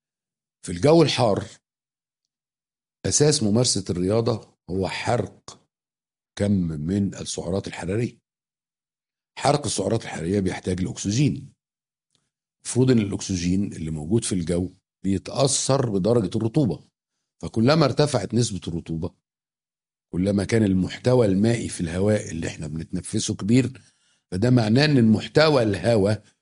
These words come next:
اللي احنا بنتنفسه قليل. يعني أنا لو رطوبة مية في المية أو صفر في المية، صفر في المية أنا باخد النفس، فليكن حجمه مثلًا تلاتين سنتي، خمسين سنتي،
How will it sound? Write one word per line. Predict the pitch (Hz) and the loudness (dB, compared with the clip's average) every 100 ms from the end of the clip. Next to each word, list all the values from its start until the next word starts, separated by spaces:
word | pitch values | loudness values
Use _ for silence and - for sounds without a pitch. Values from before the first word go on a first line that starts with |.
| - | -2
اللي | 104 | -2
احنا | - 107 | 2 0
بنتنفسه | 87 92 95 90 90 120 127 | 0 -2 -4 -4 -4 0 2
قليل. | 139 147 87 69 _ _ _ _ _ _ _ _ _ _ 87 | 4 4 0 -4 _ _ _ _ _ _ _ _ _ _ -4
يعني | 92 | 0
أنا | 123 | 4
لو | 110 98 | 4 2
رطوبة | 95 95 135 120 95 | 0 2 4 4 4
مية | 104 143 123 90 | 6 6 6 4
في | - | 0
المية | 92 90 92 92 - _ _ _ _ _ _ _ _ - | 0 0 0 -2 -6 _ _ _ _ _ _ _ _ 2
أو | 120 | 2
صفر | 98 156 147 - 101 | 4 2 2 0 -2
في | 95 | -2
المية، | 87 87 - _ _ _ _ _ _ _ _ - | -2 -2 -4 _ _ _ _ _ _ _ _ 0
صفر | 156 147 | 2 4
في | 127 131 | 4 4
المية | 123 160 | 4 4
أنا | 139 | 4
باخد | 113 123 120 101 | 4 2 0 0
النفس، | 101 123 151 147 - - _ _ _ _ _ _ _ _ _ | 0 0 0 -2 -4 -8 _ _ _ _ _ _ _ _ _
فليكن | 90 95 117 98 | -4 -2 -2 -4
حجمه | - 107 85 82 | -4 -4 -2 -2
مثلًا | 90 98 87 78 73 71 _ _ _ _ _ - | -2 -2 -4 -6 -8 -14 _ _ _ _ _ -10
تلاتين | 82 78 76 101 | -8 -8 -4 -2
سنتي، | 90 101 98 101 | -2 -2 -4 -4
خمسين | 87 78 - 95 95 | -6 -8 -6 -6 -4
سنتي، | 101 101 - | -4 -6 -6